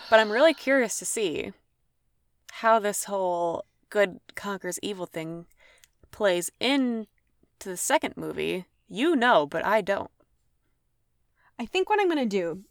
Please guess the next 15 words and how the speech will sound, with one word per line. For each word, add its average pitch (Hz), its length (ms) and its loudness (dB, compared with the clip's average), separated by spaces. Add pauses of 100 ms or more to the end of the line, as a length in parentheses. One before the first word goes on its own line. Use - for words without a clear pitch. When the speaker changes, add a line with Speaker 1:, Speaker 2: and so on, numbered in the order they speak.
Speaker 2:
and 190 120 -2
this 190 160 -6
is, - 120 -20
I 190 120 -2
know, 233 480 6
I 202 100 -2
know 220 240 8
everyone's 254 320 8
gonna 254 200 8
hate 277 180 4
me, 247 200 6
and 226 60 6
I'm 233 120 2
sorry, 233 520 6 (540)
I'm 214 160 0